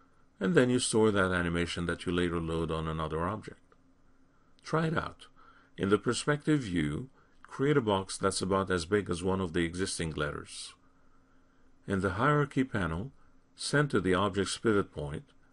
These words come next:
This will help with the rotations in a moment. Move the box up on the Z-axis. About eighty units should do. Next, you'll animate it to move down while rotating.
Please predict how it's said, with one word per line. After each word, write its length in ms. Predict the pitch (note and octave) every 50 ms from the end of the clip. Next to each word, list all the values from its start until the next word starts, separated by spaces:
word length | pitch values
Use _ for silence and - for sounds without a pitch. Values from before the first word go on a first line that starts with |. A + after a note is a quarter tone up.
| _ _ _
This 160 | G3 F3 -
will 140 | - A2+ G2
help 300 | F#2 F#2 F#2+ F#2+ F#2 -
with 100 | F#2 E2
the 80 | D#2+ E2
rotations 640 | E2+ E2+ E2 - - F2+ E2+ - - - D#2 D2+ D2+
in 80 | D#2+ D2+
a 40 |
moment. 560 | D2 D2 D2 C2+ B1+ - - - _ - - - _ - _ _ - - _ _ _ _ _ _ _ _ _ _ _ _ _ _ _ _ _ _ _ _ _ _ _ _ _ _ - _ _ _ _ _ _ _ _ _ _ _ _ - - _ _ _ _ _ _ _ _ _ - - - - - -
Move 320 | - G#2 G#2+ C#3+ E3 D#3 B2+
the 140 | A2+ A#2 F#2+
box 360 | G#2+ A2 A2+ A2 - - - G2+
up 180 | G#2 G2+ -
on 140 | G2+ F#2+ F#2
the 80 | F2+ F2
Z-axis. 920 | E2+ F#2 G#2 A2+ G#2+ F#2 F2+ D2+ - - - - D3+ - - - - - - _ _ _ _ _ _ -
About 340 | D3 D3 D#3 D#3 D3 C#3
eighty 260 | - B2 A#2 - G#2+ G2
units 280 | G2 F#2+ F2+ F2 E2+
should 240 | - - F2 - -
do. 240 | - A#1+ - - - - - _ _ _ _ _ _ _ _ _ _ _ _ _ _ _ _ _ _ _ _ _
Next, 400 | - F#2+ G#2 D3 - - - - - - _ _ _ _ _
you'll 160 | - G#2+ G#2+
animate 400 | A2 A2+ A#2 A#2 A2 A2+ B2 B2+
it 140 | A#2+ A#2 -
to 80 | - G#2+
move 260 | G#2 G2+ G2 F2+ E2
down 320 | G2 G2 F#2+ G2 F#2+ F#2+
while 220 | F#2 F2+ F2 E2+ E2
rotating. 680 | E2 F2 F2 E2+ D#2 - - - C#2 C2+ - - -